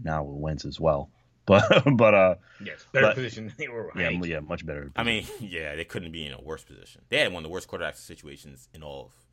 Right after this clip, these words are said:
Speaker 3: football.
Speaker 1: Yeah, it's really bad. Um, <laughs> but,
Speaker 3: I'm, I'm not saying
Speaker 1: uh,
Speaker 3: that they're in a great position now, but again, it couldn't be much worse.
Speaker 1: Yeah, now they, they, there's some hope.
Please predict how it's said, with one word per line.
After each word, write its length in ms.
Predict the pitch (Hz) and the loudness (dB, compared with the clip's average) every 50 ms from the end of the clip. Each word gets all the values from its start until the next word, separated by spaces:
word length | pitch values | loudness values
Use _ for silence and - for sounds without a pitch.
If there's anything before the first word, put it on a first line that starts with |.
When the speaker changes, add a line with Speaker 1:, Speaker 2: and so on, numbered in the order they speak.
| _ | _
Speaker 3:
football. 340 | - - - - - - _ _ _ _ | -20 -20 -20 -20 -20 -20 _ _ _ _
Speaker 1:
Yeah, 220 | 87 85 80 78 76 | -8 -6 -4 -4 -6
it's 80 | 73 | -6
really 160 | 82 80 76 | -8 -8 -8
bad. 220 | 73 71 - - - _ _ _ _ _ _ _ | -8 -10 -12 -14 -16 _ _ _ _ _ _ _
Um, 640 | - 85 90 90 90 87 85 85 85 82 80 78 73 - - 110 - - - 143 - - | 2 4 6 8 8 8 6 6 4 2 0 -2 -4 0 2 4 4 6 6 4 4 4
<laughs> 460 | - - - - - - _ _ _ | -2 -16 -20 -20 -20 -20 _ _ _
but, 320 | - 101 95 92 90 90 139 | 4 6 8 8 8 6 6
Speaker 3:
I'm, 120 | 151 170 | 4 2
I'm 120 | 160 170 | 4 8
not 180 | 180 190 180 175 | 8 8 8 8
saying 140 | 175 170 147 | 8 6 6
Speaker 1:
uh, 20 | |
Speaker 3:
that 100 | 147 127 | 6 6
they're 120 | 143 143 143 | 8 8 8
in 80 | 131 110 | 8 6
a 60 | 95 | 4
great 200 | - 147 156 127 107 | 2 2 2 2 0
position 260 | 117 104 95 101 95 | -4 -6 -6 -4 -2
now, 220 | 110 110 104 92 | 0 2 2 0
but 200 | 80 92 90 82 | 0 -4 -8 -8
again, 300 | 85 92 98 92 78 73 | -8 -6 -6 -6 -6 -6
it 100 | 76 - | -10 -6
couldn't 220 | - 143 135 110 95 | -4 -4 -4 -4 -4
be 140 | 98 95 | -8 -8
much 200 | 90 85 78 - | -8 -10 -10 -12
worse. 360 | 85 85 73 64 - - - _ _ _ _ _ _ - | -12 -14 -14 -14 -16 -20 -20 _ _ _ _ _ _ 0
Speaker 1:
Yeah, 320 | 107 107 110 101 85 71 69 | 2 4 6 6 4 4 2
now 220 | 85 98 107 107 | 2 4 4 6
they, 160 | 104 101 98 | 6 4 4
they, 160 | 95 92 92 90 | 2 -2 -2 -4
there's 180 | 92 92 85 | -6 -8 -8
some 120 | - 90 82 | -8 -6 -6
hope. 200 | 95 85 - | -6 -6 -8